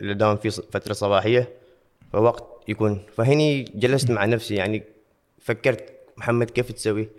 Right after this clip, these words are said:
على أساس إنك تلتحق في شغل تمدن؟" فالحمد لله يعني، ر-، رتبت كل جدولي، ساعات، التوقيت، كل شيء، والحمد لله التحقت معاهم يعني.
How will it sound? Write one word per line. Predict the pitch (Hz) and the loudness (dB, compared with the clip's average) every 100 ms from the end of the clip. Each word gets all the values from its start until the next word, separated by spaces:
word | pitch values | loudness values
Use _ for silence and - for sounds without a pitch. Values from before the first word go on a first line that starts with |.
| _ _ - | _ _ -2
على | 110 | 0
أساس | 110 | 0
إنك | 110 | -2
تلتحق | - 107 113 117 | -2 -4 -4 -8
في | - 107 101 98 | -4 -4 -4 -6
شغل | - 107 98 | 0 0 0
تمدن؟" | 92 95 85 - _ _ _ _ 90 - - - _ _ - | -2 -2 -4 -8 _ _ _ _ -20 -20 -20 -20 _ _ -6
فالحمد | 107 156 165 | 0 4 4
لله | 147 | 4
يعني، | 135 135 113 | 4 4 2
ر-، | - - | -2 -4
رتبت | 110 110 147 - - - _ - - | -4 0 0 -2 -16 -20 _ -20 -8
كل | 127 123 110 | -4 -4 0
جدولي، | 123 123 117 113 | 0 2 2 0
ساعات، | 110 104 104 113 | 2 4 4 0
التوقيت، | - - 101 - 113 - - - _ _ _ - | -4 0 0 2 -2 -2 -12 -20 _ _ _ -2
كل | 131 | 0
شيء، | 143 | 0
والحمد | 139 156 165 | 2 4 4
لله | 156 147 | 6 4
التحقت | 143 143 135 131 | 2 -2 0 2
معاهم | 117 135 123 | 4 4 4
يعني. | 104 107 | 2 -2